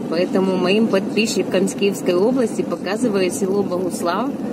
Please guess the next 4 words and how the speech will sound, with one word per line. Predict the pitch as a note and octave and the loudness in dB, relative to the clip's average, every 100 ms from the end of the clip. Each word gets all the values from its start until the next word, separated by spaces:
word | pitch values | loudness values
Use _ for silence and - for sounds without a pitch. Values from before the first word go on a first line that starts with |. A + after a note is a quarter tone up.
| - - - - - - - | -6 -6 -6 -4 -4 -4 -2
Павлоградский | F#3 F#3+ G#3 G#3+ A3 - G3+ | -2 -2 -2 -2 -2 -2 -2
район, | G#3+ A3 D4 | 0 0 2
Днепропетровская | C4+ F#3+ F#3 - F#3 B3+ - F3+ | 2 2 0 0 0 0 0 0
область. | F3 F3+ E3+ E3+ | 0 0 -2 -2